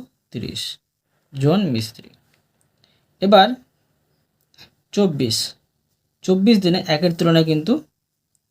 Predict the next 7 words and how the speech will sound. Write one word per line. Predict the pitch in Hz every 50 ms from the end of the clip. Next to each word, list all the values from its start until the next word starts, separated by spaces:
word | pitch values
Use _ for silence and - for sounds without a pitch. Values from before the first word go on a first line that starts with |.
| _ _ _ _ _ _ _ _ -
মিস্ত্রি | 147 160 156 - - 185 185 233 269 247 - -
কম | 160 135 127 120
লাগবে, | 110 107 110 107 104 120 127 - _ _ _ _ _ _ _ _ _ _ _ _ _ _ _ _ _ _ _ _ _ _ -
ঠিক | 190 196 208
আছে? | 202 196 - 208 208 202 - _ _ _ _ _ _ _
তো | _ - 151
এখানে | 143 165 165